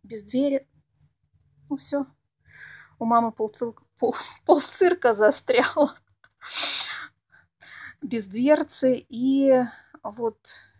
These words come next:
я её сняла постирать, потому что она уже была, конечно, неподобающего вида. Повешу, покажу.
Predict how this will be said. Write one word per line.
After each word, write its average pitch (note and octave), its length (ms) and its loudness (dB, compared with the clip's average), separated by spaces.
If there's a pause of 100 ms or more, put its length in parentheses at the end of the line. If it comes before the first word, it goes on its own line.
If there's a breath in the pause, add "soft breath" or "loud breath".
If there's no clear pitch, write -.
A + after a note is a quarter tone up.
(100)
я A3+ 200 -6
её G#3 120 -2
сняла G#3 320 -6
постирать, C4 480 -6
потому - 180 -12
что - 160 -12
она A#3+ 200 -8
уже A3+ 140 -12
была, A3 220 -4
конечно, G#3+ 520 -14 (720 loud breath)
неподобающего G#3 840 -4
вида. F#3+ 440 -12 (300)
Повешу, G#3 380 -12
покажу. F3+ 500 -16